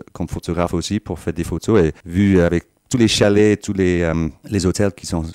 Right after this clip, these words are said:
dans le coin, je me dis, euh, photographe intérieur, c'est une bonne, euh, un bon métier et c'est un, un métier qui a un besoin aussi en, en station. Et, euh, donc j'ai commencé comme ça et j'ai fait les deux pendant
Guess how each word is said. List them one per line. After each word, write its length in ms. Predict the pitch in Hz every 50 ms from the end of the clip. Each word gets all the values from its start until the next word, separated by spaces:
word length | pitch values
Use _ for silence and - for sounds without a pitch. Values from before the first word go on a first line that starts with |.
| - _ -
dans 180 | 117 85 85
le 80 | 80 76
coin, 280 | - - 107 113 120 104
je 80 | 87
me 120 | 85 82 78
dis, 180 | - 92 87
euh, 220 | 78 76 73 73 76
photographe 460 | - - 95 - 90 - 90 - -
intérieur, 520 | 71 87 - - 90 80 82 80 80 - 87 - _ _
c'est 180 | - - - 82
une 200 | 80 78 78 78
bonne, 300 | 92 98 101 101 95 92
euh, 220 | 87 85 80 78 - _ _ - _ _ -
un 80 | 85
bon 140 | 80 95 92
métier 420 | 92 98 92 - - 107 110 120
et 40 | 117
c'est 200 | 90 - - 87
un, 200 | 85 85 82 82 -
un 80 | - 80
métier 340 | 87 87 87 85 - 92 90
qui 140 | - 87 87
a 100 | 82 82
un 80 | 82
besoin 380 | 80 73 87 80 87 90 92 90 90 92
aussi 340 | 87 - - 98 101 101 95 95 - - -
en, 180 | 78 80 78 64 -
en 80 | 82
station. 440 | 82 - - 82 - - 95 104 117 _ _ _ _ _
Et, 220 | - 85 87 82 80
euh, 400 | 80 80 78 76 76 76 76 73 - -
donc 80 | 82
j'ai 100 | - -
commencé 300 | - - 98 98 92 95
comme 140 | - 92 90
ça 200 | - 117 131 120
et 40 | 90
j'ai 100 | 80 82
fait 160 | - - 98
les 120 | 95 92 87
deux 200 | - 104 107 101
pendant 520 | - - 101 95 92 87 87 87 87 90